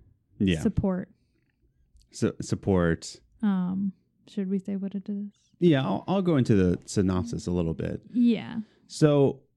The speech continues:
Speaker 1: Dakota Fanning plays a young girl who is struggling with autism, right?
Speaker 2: Mm-hmm.
Speaker 1: And we see her, uh, Fanning's, uh, character is named Wendy. So Wendy is in a group home with other au-, um, autistic people.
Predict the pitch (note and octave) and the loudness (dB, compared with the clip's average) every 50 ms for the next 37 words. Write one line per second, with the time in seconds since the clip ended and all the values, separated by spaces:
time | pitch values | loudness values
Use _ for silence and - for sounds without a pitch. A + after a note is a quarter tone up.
0 | _ - - B2+ C#3+ - A3+ B3+ B3 - G3 E3 D#3 D3+ D3 C#3+ C#3 C3 - - | _ -4 0 2 2 4 4 0 2 2 2 2 4 4 4 4 4 4 2 -2
1 | _ - - C#3 C3 B2+ A#2 B2 A#2+ A2 A2 A#2 C#3 D3+ C3+ A#2 A2 G#2 G#2 G2+ | _ 0 2 2 2 4 4 4 4 4 6 6 6 4 4 4 4 4 4 4
2 | G2 G2 F2 - A#2 G2+ A#2+ A#2+ A#2 A2+ G#2+ G2+ F#2+ - - C3 A#2+ A2+ A2+ A2 | 4 2 0 0 0 2 4 6 6 6 6 4 4 2 0 0 2 4 4 4
3 | G#2+ G#2 F#2 F2 - - F2 F2+ F2 - - D#2 - - C2+ C2 - - - - | 4 4 2 2 0 -2 -4 -4 -4 -4 -6 -8 -8 -6 -8 -8 -8 -6 0 2
4 | A3+ A3+ - G3+ G3 F#3+ F#3+ - _ _ _ _ _ _ _ _ _ - C3 B2 | 4 6 6 4 4 2 -2 -4 _ _ _ _ _ _ _ _ _ 4 6 6
5 | B2 B2 - D3+ D3+ D3+ D3+ C3+ C#3+ C3+ C3 C3 B2+ B2 - - - F#2 G2+ G2 | 6 6 4 4 4 4 4 4 2 2 2 2 2 0 0 -2 -2 -2 0 2
6 | F#2+ F#2+ F#2+ - - C3 B2+ B2 B2 B2 A#2+ A2+ G#2 - A2+ G2+ F#2+ F#2+ - - | 2 0 0 2 2 2 4 4 4 6 4 4 4 2 0 0 0 0 0 0
7 | A#2 G#2+ G#2 A2+ G#2 F#2+ F2 G2 G2 F#2 F2 E2+ E2 F2+ G2 A#2 A#2+ D3 F3 F#3+ | 0 0 2 2 2 2 2 0 0 0 0 -2 0 2 2 4 4 4 2 0
8 | - - - - - - _ - - A2+ G2+ G#2+ C#3 D#3+ D#3+ D3+ C3+ A#2+ A2 - | -4 -10 -20 -20 -20 -16 _ 2 2 2 4 4 2 4 4 4 4 2 2 2
9 | A2+ G#2 G2 F#2 F2+ E2 - F#2+ G#2 A2+ A2+ - - G2+ G2 G2 G2+ G2 F#2+ F#2+ | 2 4 4 4 2 0 2 2 2 2 2 0 0 0 2 4 4 4 4 2
10 | F2+ F2 D#2+ F2+ F#2 F2 F#2+ F#2 F#2 F2+ - - F2+ F#2 - - - F#2+ F#2 F2 | 2 0 0 -2 0 0 0 0 0 -2 -2 -2 -4 -4 -4 -2 -2 -2 0 0
11 | F2 F2 F2 - - G2 F#2+ - - A2 G2+ - - G2+ F#2 - - - F#2+ F#2 | 0 -2 -4 -2 -2 -4 -2 0 0 -2 0 0 -2 -2 -2 -4 -4 -4 -4 -2
12 | - B2 C#3 D#3 - | 0 0 0 -2 -4